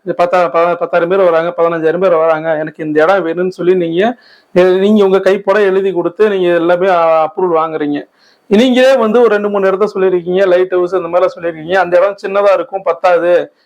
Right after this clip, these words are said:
ஏற்கனவே உங்க தலைவர் வந்த இடத்துல வந்து பத்தாயிரம் பேர்னா பதினஞ்சாயிரம் பேர் வந்திருக்காங்க, அப்படிங்கிறப்ப அந்த இடம் ஒதுக்க முடியாது அப்படின்னு சொல்லி அவங்க ஒரு இடத்த பெ-, கொஞ்சம் அதோட கொஞ்சம் விலாசமா இருக்கிற இடத்த கொடுத்துருக்காங்க.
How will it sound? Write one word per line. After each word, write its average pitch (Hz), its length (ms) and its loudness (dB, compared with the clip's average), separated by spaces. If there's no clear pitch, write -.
ஏற்கனவே 202 420 0
உங்க 202 160 -2
தலைவர் 190 360 0
வந்த 180 280 0
இடத்துல 175 280 0
வந்து 170 200 -4
பத்தாயிரம் 175 440 0
பேர்னா 180 320 -2
பதினஞ்சாயிரம் 170 420 0
பேர் 175 220 -2
வந்திருக்காங்க, 156 680 -2
அப்படிங்கிறப்ப 196 540 2
அந்த 202 180 0
இடம் 196 180 2
ஒதுக்க 185 300 -4
முடியாது 156 600 0
அப்படின்னு 165 240 -2
சொல்லி 208 240 -2
அவங்க 233 360 0
ஒரு 233 240 2
இடத்த 208 240 -2
பெ-, 196 300 -2
கொஞ்சம் 220 300 0
அதோட 208 260 0
கொஞ்சம் 202 240 -2
விலாசமா 190 340 0
இருக்கிற 170 220 0
இடத்த 180 160 -4
கொடுத்துருக்காங்க. 165 680 -2